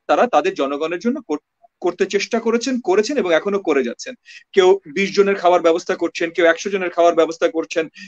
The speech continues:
কেউ, you know, রাখ-, থাকার ব্যবস্থা করছেন, কেউ, আহ, আপনার চিকিৎসার ব্যবস্থা করে দিচ্ছেন, কেউ blood donation drive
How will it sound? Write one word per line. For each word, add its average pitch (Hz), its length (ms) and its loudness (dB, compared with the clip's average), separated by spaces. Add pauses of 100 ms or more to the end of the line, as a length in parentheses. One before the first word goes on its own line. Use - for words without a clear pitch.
(160)
কেউ, 185 340 4
you 180 100 0
know, 175 100 2
রাখ-, 170 280 4
থাকার 196 240 0
ব্যবস্থা 175 320 0
করছেন, 170 400 -6
কেউ, 180 280 2
আহ, 151 340 6
আপনার 151 320 0
চিকিৎসার 220 360 -6
ব্যবস্থা 170 300 -4
করে 160 160 -6
দিচ্ছেন, 160 280 -10
কেউ 165 260 -2
blood 175 200 0
donation 180 400 -8
drive 165 240 2